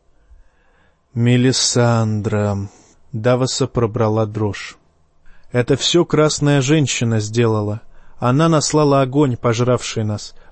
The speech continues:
в наказание за то, что Станис отправил её во своясье. И чтобы доказать ему, что без её чар ему нечего надеяться на победу».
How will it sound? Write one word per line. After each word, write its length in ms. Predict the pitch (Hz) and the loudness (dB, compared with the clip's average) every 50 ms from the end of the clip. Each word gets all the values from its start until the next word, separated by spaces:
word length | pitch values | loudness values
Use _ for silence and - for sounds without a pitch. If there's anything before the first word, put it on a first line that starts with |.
| - _ _ _ _ _ _ - | -20 _ _ _ _ _ _ -6
в 140 | 120 113 | -2 0
наказание 680 | 131 135 127 - 147 139 127 135 151 143 139 131 123 120 | 0 0 0 2 0 2 2 2 2 2 2 2 0 0
за 180 | 107 120 120 113 | 2 0 0 -2
то, 220 | - - 156 156 | 0 0 0 0
что 240 | - - - 139 120 | 0 -2 -4 -4 -4
Станис 520 | - - - 147 147 147 143 131 - - | -4 -4 -2 0 0 0 0 -2 -2 -2
отправил 520 | 123 113 - _ - 135 131 127 127 123 120 | -4 -4 -4 _ 0 0 2 2 2 2 2
её 220 | 120 117 123 120 | 2 0 0 -2
во 100 | 117 113 | -2 -2
своясье. 760 | - - - 123 123 120 117 113 107 - - - - 107 113 - _ _ _ _ - - - | -4 -2 0 0 0 2 2 0 -2 -2 -6 -10 -10 -12 -14 -14 _ _ _ _ -20 -14 -4
И 100 | - 123 | -2 -2
чтобы 320 | 117 - - 147 135 147 143 | -2 0 0 0 0 2 2
доказать 560 | 143 - - 156 151 143 180 185 165 - - | 0 0 2 2 2 4 2 2 2 0 0
ему, 200 | 123 117 117 113 | 0 0 0 -2
что 200 | - - - 123 | -4 -4 -4 -2
без 200 | 113 127 120 123 | -2 0 0 0
её 200 | 135 135 143 135 | 2 2 2 2
чар 380 | - - - 143 - 165 135 - _ _ _ _ | 0 0 2 2 2 2 0 -6 _ _ _ _
ему 280 | - 120 127 139 147 147 | -2 0 2 2 4 4
нечего 460 | 160 175 185 170 - - 127 110 120 | 4 4 2 2 0 -2 -2 0 0
надеяться 580 | 117 117 113 113 123 139 147 135 - - - 117 | 0 0 0 0 2 2 2 0 0 -4 -4 -4
на 100 | 117 - | -4 -2
победу». 560 | - 127 123 117 117 120 113 104 110 107 | 0 0 0 0 0 0 0 -2 -4 -8